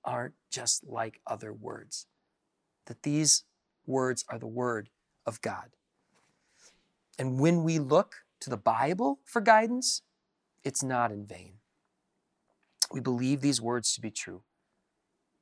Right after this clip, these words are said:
Words like these from First Corinthians chapter eleven, verses twenty-three through twenty-six. "The Lord Jesus, on the night he was betrayed, he took bread, and when he had given thanks, he broke it, and he said, 'This is my body, which is for you.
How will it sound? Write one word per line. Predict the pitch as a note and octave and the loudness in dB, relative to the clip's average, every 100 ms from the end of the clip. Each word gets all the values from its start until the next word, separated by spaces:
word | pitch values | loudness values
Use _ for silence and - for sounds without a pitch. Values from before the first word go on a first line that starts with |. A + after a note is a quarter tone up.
| _ _ - | _ _ -6
Words | A#2+ B2 - | -2 0 2
like | B2 - | 0 -2
these | A2+ G#2+ - | -2 2 0
from | A2 | 0
First | G2+ C#3 C3 - | -2 2 2 2
Corinthians | B2 A2+ A2 G#2+ G2+ | -2 -6 -8 -8 -6
chapter | - C3+ A#2+ - | 0 0 0 -2
eleven, | A2+ G2+ G2 G2 - _ _ _ | -4 -4 -8 -14 -20 _ _ _
verses | - B2 A#2+ | 0 2 2
twenty-three | - C3+ C3 B2+ B2 A2+ | 2 0 -2 -2 -4 -4
through | A2+ | -6
twenty-six. | - A2 G#2 - - - - _ _ _ _ _ _ | -8 -6 -2 -4 -4 -8 -8 _ _ _ _ _ _
"The | C3 | 0
Lord | C3 C3+ A#2+ | 4 4 2
Jesus, | - A#2+ A2 A2+ - - _ _ _ | -2 0 0 -2 -8 -16 _ _ _
on | - | -6
the | A#2 | -4
night | A2+ A#2 A#2+ | 0 2 2
he | A#2+ | 0
was | A#2 | -6
betrayed, | - A#2+ - G#2 A2 _ _ _ _ _ - | -6 -10 -10 -10 -12 _ _ _ _ _ -10
he | B2 | -4
took | - B2+ | -2 -2
bread, | B2+ A#2+ G#2 - _ - - - | 2 4 2 -2 _ -20 -20 -6
and | B2 | 0
when | C3+ | 4
he | D#3+ | 4
had | D#3 | 4
given | E3 | 4
thanks, | F3 D3+ D3 - | 4 4 6 4
he | C3+ | 2
broke | A#2+ C3+ D#3 | 4 4 6
it, | B2 | 0
and | A#2 | 0
he | |
said, | - A#2+ | 2 2
'This | A#2 D3 | 6 6
is | D3+ | 6
my | D3 | 4
body, | C3+ A#2+ C3+ D3 G2+ - | 4 6 4 2 -12 -10
which | A#2+ - | -8 -2
is | A2 | -2
for | - | -2
you. | A#2 A2 F#2+ | -4 -4 -6